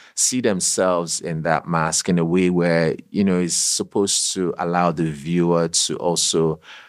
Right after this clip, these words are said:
reflect on, you know, their own traditions, their own heritage. And to me, that exchange is important for every individual.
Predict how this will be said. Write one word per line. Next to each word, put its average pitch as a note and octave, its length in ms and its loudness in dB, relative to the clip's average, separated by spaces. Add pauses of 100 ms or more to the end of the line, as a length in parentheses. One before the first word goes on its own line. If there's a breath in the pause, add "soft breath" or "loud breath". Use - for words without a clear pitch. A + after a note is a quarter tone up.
(140 loud breath)
reflect F2+ 600 0
on, E2+ 260 2
you F2 100 4
know, D#2+ 200 0
their F#2+ 340 0
own F2 160 0
traditions, D2+ 760 0
their F2+ 280 2
own E2+ 240 0
heritage. D#2+ 880 0 (140)
And E2+ 340 -2
to - 160 0
me, F#2+ 260 0
that G2+ 540 0
exchange G2 800 -2 (300 soft breath)
is F2 240 0
important E2 720 0
for D#2 720 2 (180)
every E2+ 260 2
individual. D#2 760 0